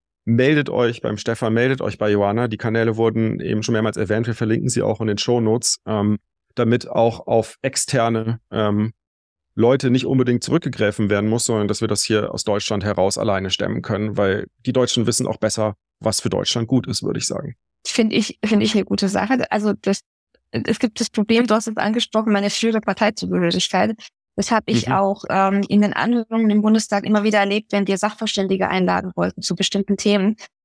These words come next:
Speaker 2: ob das jetzt Uploadfilter ist, Chatkontrolle et cetera, dann haben wir Absagen bekommen, entweder: "Nee, für die A F D machen wir das nicht", oder: "Ich würde sehr gerne für euch kommen, aber danach kann ich meine Karriere in die Tonne treten."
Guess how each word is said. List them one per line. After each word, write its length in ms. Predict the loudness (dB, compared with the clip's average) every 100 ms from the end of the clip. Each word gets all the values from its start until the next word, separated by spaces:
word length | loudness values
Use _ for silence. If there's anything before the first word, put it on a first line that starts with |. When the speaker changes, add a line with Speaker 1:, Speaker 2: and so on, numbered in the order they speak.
| _ -4
Speaker 2:
ob 180 | -4 0
das 160 | -2
jetzt 140 | 0 -2
Uploadfilter 680 | -2 -2 0 0 2 2
ist, 280 | 0 -4 -2
Chatkontrolle 560 | -4 0 -2 0 0 0
et 100 | -4 -2
cetera, 540 | 0 0 2 0 -2 _ _ -2
dann 240 | 2 2
haben 140 | 2
wir 160 | 0 0
Absagen 500 | -2 -2 -2 0 0
bekommen, 380 | -4 0 2 4
entweder: 360 | 4 2 2
"Nee, 200 | 2 0
für 120 | -2 0
die 120 | 0
A 80 | 0
F 80 |
D 100 | -2
machen 220 | -2 0 0
wir 80 |
das 180 | 0 2
nicht", 260 | 2 2 0
oder: 300 | 2 4 2 -2 -20 _ -2
"Ich 200 | 2 4
würde 260 | 6 4
sehr 240 | 4 2 4
gerne 240 | 2 0
für 160 | 0 0
euch 240 | 0 -4 _
kommen, 380 | 2 4 4 2 _ _ _ _ 0
aber 120 | 2
danach 320 | 2 2 0
kann 140 | 0
ich 80 | 2
meine 180 | 2 2
Karriere 380 | 2 4 4 4
in 100 | 0
die 80 | -4
Tonne 240 | -6 -8
treten." 380 | -10 -12 -12